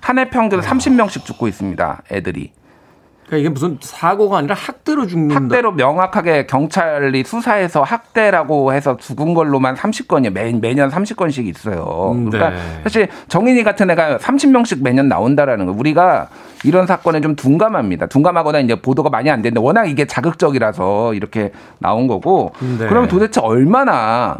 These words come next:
Speaker 1: 양부, 소위 말해서 이제 입양 가정에서 이게 일어나고 있느냐. 별로 안 일어나요, 생각보다.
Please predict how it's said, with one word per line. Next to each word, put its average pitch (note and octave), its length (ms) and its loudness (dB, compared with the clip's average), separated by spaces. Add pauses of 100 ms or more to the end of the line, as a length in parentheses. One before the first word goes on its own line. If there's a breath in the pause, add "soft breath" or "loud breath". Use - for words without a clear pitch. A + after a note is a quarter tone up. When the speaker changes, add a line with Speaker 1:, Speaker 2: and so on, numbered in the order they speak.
(100)
Speaker 1:
양부, E3+ 440 2
소위 B3 200 0
말해서 D3+ 320 2
이제 A2 160 -2
입양 C#3+ 1080 0
가정에서 C#3 460 0
이게 A#2 260 0
일어나고 C#3 460 2
있느냐. F#2 720 -2 (1040 loud breath)
별로 D3+ 220 0
안 G2+ 160 -2
일어나요, F#2 380 -2
생각보다. - 680 -6